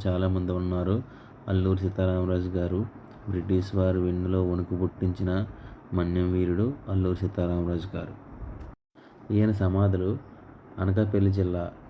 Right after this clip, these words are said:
నర్సీపట్నం నియోజకవర్గంలో గల గొలుగొండ మండలం ఏజెన్సీ లక్ష్మీపురం మేజర్ పంచాయతీలో, ఇంకో పేరు కృష్ణాదేవిపేటలో ఉన్నాయి. ఈ ప్రదేశాన్ని చూడడానికి వివిధ ప్రాంతాల నుంచి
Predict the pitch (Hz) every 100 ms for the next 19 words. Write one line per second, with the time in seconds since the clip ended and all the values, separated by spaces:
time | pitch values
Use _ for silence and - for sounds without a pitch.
0 | - - 92 - 104 104 104 101 98 95
1 | 98 98 92 95 92 92 90 90 90 -
2 | - 98 95 101 104 101 101 98 101 98
3 | - 92 87 95 98 95 98 104 98 98
4 | 92 92 92 90 90 98 98 98 95 92
5 | 92 92 92 95 - - - - - -
6 | - 95 104 101 98 95 95 98 - 98
7 | 101 98 98 95 95 92 92 92 - -
8 | - - - 90 87 92 - - - -
9 | - - - 104 101 92 98 101 107 107
10 | 101 98 101 104 98 98 98 98 95 95
11 | 92 90 98 101 98 98 98 92